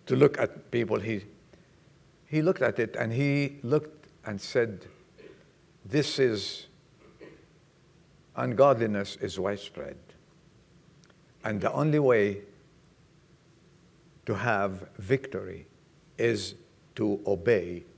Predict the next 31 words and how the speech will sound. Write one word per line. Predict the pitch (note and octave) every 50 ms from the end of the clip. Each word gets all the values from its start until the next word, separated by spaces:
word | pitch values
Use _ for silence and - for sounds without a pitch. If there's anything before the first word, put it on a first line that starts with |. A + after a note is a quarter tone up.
| - G2
the | G2+ F2+
word | F2+ F#2+ G2 F#2+ F#2+ F#2 F2
of | F2+ F2+ -
God." | - F2+ D#2+ - - - - - - - -
Number | G2+ G#2 G#2 G#2+ G2+
one, | F2 D2+ D2 C#2+ - - - - - - - - - - - - -
obey | G2 G2+ F2+ G#2+ G#2+ G#2 G#2 G#2+ G#2 G#2 -
the | G2 F#2+
word | E2 E2+ F2 E2 E2+
of | - - -
God. | - - - - - _ - _ _ _ _ _ _ _ _ _ _ _ _ _ _ _ - - - _
And | - D3+ D#3+ D#3+ D#3 D#3 D#3
I | C3+ C3 C3+
don't | B2+ C#3+ D3 D3 C#3+ -
want | D3+ D#3+ D#3 - -
you | D#3 D3+
to | - - C3+
get | A#2+ C3 B2+ B2+
sick | - - D#3+ C#3 -
of | - A#2 A2 -
me | A#2+ B2 A#2+
because | A2+ A#2 G2+ - B2 A#2 - B2+
I | A#2 A2
always | A2+ - C#3 C3 C3+ C3+ B2+ C#3 C3+ B2+ - -
mention | A2+ B2+ C3 A#2+ - C3+ A#2+ -
obedience | A#2 G#2 A2 B2+ B2 G#2+ A2+ A2 G#2+ - -
almost | - C#3 C#3+ D3+ D3 D3 D3 C#3 - - -
every | A2+ A#2+ A#2 A2 B2 B2
time | - - A#2+ G#2+ A2 A2+ A2+ -
I | G2+ G#2
talk. | G2+ - - E2+ E2 - - -